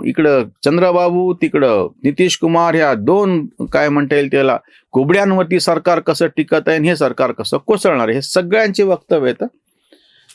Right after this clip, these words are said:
जसे जसे दिवस जात राहिले तसं तसं हे जे राहुल गांधींचं जे गुजरात मॉडेल आहे ना, मोदीचं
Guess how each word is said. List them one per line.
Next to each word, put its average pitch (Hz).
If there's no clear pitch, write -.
जसे 190
जसे 226
दिवस 185
जात 160
राहिले 139
तसं 165
तसं 170
हे 160
जे 170
राहुल 143
गांधींचं 226
जे 208
गुजरात 175
मॉडेल 170
आहे 202
ना, 220
मोदीचं 202